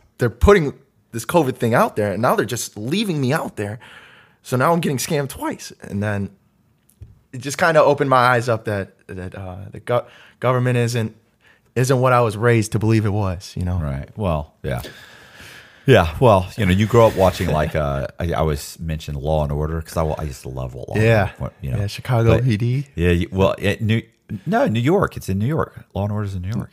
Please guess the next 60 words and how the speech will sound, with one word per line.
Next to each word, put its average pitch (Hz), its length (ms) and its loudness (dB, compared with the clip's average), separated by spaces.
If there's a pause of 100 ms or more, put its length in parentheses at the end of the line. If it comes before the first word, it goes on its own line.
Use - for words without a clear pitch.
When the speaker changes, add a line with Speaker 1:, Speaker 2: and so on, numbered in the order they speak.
(160)
Speaker 1:
Well, 131 280 2
I'm 131 100 4
saying 139 220 6
Speaker 2:
Oh, - 20 4
Speaker 1:
and 135 160 6
Speaker 2:
Chica-, 127 40 2 (120)
Speaker 1:
Chica-, 139 140 8
Speaker 2:
oh, 143 80 10
Speaker 1:
and 147 100 8
Speaker 2:
Chicago 147 360 8
Speaker 1:
both, 127 80 2
Speaker 2:
P 143 60 2
D. 131 140 8
I'm 131 100 6
Speaker 1:
both. - 80 -2
Speaker 2:
sorry. 196 960 4
Speaker 1:
<laughs> - 40 -
And, 120 80 2
Speaker 2:
Um, 104 220 4
Speaker 1:
and, 127 340 2 (160)
sorry, 110 180 0
Speaker 2:
but 120 80 6
I'm 123 80 8
Speaker 1:
yeah. 107 60 -2
Speaker 2:
saying, 120 240 4
you 110 80 2
know, 98 60 4
you 95 200 2
wa-, 104 380 2
I 98 80 4
would 90 140 4
watch 90 360 0
these 82 160 -4
shows 135 320 0
and 78 100 0
I 85 140 2
just 87 320 -4
thought, 78 380 -4
like, 76 220 -6
they 76 160 -2
were 71 180 -2
so, 87 720 2
they 76 100 -4
were 76 140 -4
concerned 80 460 -4
about 76 260 -8
your 69 240 -8 (180)
doing 139 180 4
the 139 80 2
right 117 240 4
thing, 95 300 -2
but 101 100 0
also 147 300 2
concerned 104 460 -4
about 85 380 -6 (220)
doing 104 220 0
it 98 80 -4
the 82 100 -4
right 92 240 0
way 82 380 -2